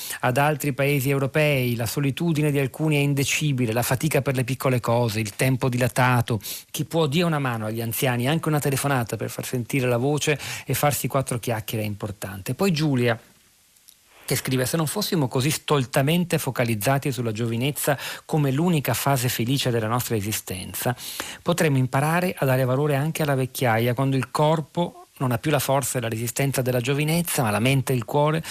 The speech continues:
possono dare ancora tantissimo se ne abbiamo avuto cura e se siamo accolti ed abbracciati da una rete di relazioni sociali significative." Molto bello questo messaggio di Giulia su Facebook. Allora, eh, microfono, voce a voi. Iniziamo da Sonia. Buongiorno e benvenuta.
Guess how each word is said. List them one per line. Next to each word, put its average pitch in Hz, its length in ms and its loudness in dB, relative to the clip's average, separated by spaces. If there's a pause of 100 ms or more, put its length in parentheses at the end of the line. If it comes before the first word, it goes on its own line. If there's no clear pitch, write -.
(200)
possono 131 380 0
dare 110 180 2
ancora 143 320 0
tantissimo 113 720 -2
se 117 140 -4
ne 117 80 -2
abbiamo 110 280 0
avuto 104 300 -2
cura 165 400 -2 (240)
e - 100 -4
se 110 140 -2
siamo 113 260 0
accolti 139 600 -2
ed 123 160 -2
abbracciati 117 760 -2
da 120 140 0
una 123 100 2
rete 107 360 -2
di 117 100 -2
relazioni 113 500 -4
sociali 98 460 -6
significative." 104 720 -6
Molto 120 300 -2
bello 98 260 -4
questo 92 200 -10
messaggio 104 420 -8
di 98 60 -6
Giulia 101 260 -8
su 104 100 -12
Facebook. 98 540 -6 (340)
Allora, 156 400 2 (240)
eh, 123 160 -8
microfono, 143 540 0
voce 165 300 0
a - 20 2
voi. 160 260 2
Iniziamo 165 380 0
da 160 100 0
Sonia. 170 460 2
Buongiorno 147 480 0
e - 20 0
benvenuta. 156 800 -2